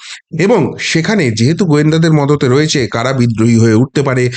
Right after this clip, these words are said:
কারা পরবর্তীকালে ইউনিশের ক্ষমতা কেড়ে নিতে পারে, আহ, এদের কোনো রকম কোনো অন্য মোটিভেশন আছে কিনা, সেই সমস্ত কিছু কিন্তু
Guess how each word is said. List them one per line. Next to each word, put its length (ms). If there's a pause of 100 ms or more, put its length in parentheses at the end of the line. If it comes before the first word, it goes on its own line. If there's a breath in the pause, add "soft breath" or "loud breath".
(220 loud breath)
কারা 220
পরবর্তীকালে 680
ইউনিশের 380
ক্ষমতা 320
কেড়ে 260
নিতে 220
পারে, 260
আহ, 400
এদের 460
কোনো 200
রকম 280
কোনো 240
অন্য 220
মোটিভেশন 520
আছে 180
কিনা, 160
সেই 160
সমস্ত 500
কিছু 260
কিন্তু 280